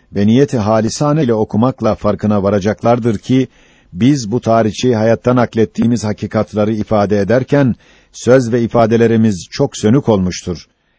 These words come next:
Hem kendilerinin ihlasla bizden ziyade idrak edecekleri kanaatleri, bütün beşeriyete ilan etmek iştiyakına da sahip olacaklardır.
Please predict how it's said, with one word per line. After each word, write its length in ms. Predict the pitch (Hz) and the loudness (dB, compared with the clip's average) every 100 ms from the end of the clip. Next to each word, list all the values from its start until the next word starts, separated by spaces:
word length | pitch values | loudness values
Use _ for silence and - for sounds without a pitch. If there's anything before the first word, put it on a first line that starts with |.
| _ | _
Hem 240 | 98 123 | -2 -2
kendilerinin 800 | - 117 120 123 123 135 147 - - | 0 0 2 2 4 2 0 -4 -6
ihlasla 680 | 101 - 117 131 107 101 - _ _ | -8 -2 -2 -2 -2 -4 -4 _ _
bizden 360 | 90 104 117 151 | -4 0 2 2
ziyade 460 | 131 139 127 123 | 2 2 2 0
idrak 380 | 120 110 120 117 | -2 0 0 2
edecekleri 560 | 113 110 110 - 117 110 | 0 0 -2 -2 -2 0
kanaatleri, 760 | 113 110 107 - 104 101 139 175 _ _ _ - | 0 2 0 -2 -2 2 2 0 _ _ _ -8
bütün 360 | 98 - 151 | -4 0 0
beşeriyete 600 | 131 113 123 120 113 117 | 0 0 0 0 0 -2
ilan 340 | 107 113 110 110 | -2 0 2 0
etmek 360 | 107 110 113 | 0 -2 -4
iştiyakına 680 | 113 - - 107 101 113 123 | -4 -8 -2 -2 0 0 0
da 100 | 107 | -2
sahip 360 | - 101 127 120 | -2 -2 0 0
olacaklardır. 800 | 107 98 92 - 92 87 82 | 0 -2 -2 -4 -4 -6 -10